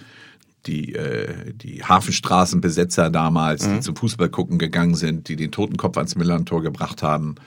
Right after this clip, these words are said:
Speaker 1: ähm, der dann, äh, sag ich mal, professionalisiert wurde, äh, ähm, dann irgendwann vom Verein als Symbol entdeckt wurde. Aber dieses ganze, ähm, diese ganze Haltung, zum, die ist, äh, durch die Menschen in den Verein getragen worden damals. Und, äh, ähm,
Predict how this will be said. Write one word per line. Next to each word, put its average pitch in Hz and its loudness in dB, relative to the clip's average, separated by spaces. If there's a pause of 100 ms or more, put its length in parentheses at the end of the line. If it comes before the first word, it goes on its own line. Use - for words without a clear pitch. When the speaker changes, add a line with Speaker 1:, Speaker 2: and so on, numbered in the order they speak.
(400)
Speaker 1:
ähm, 78 0
der 78 0
dann, 78 0
äh, - -2 (520)
sag 80 -4
ich 76 -2
mal, 78 0
professionalisiert 85 4
wurde, 85 6
äh, - -4
ähm, 80 -2 (240)
dann 85 4
irgendwann 90 4
vom 85 -2
Verein 85 4
als 82 2
Symbol 92 4
entdeckt 87 2
wurde. 82 2 (520)
Aber 90 0
dieses - -6
ganze, 85 4
ähm, 73 -4
diese 80 -6
ganze 80 -2
Haltung, 87 4
zum, - -6
die 92 -4
ist, - -2
äh, - 0
durch 87 -2
die 87 0
Menschen 80 2
in - 2
den 78 0
Verein 73 -2
getragen 71 -4
worden 67 -6
damals. - -10
Und, - -10
äh, - -16
ähm, - -6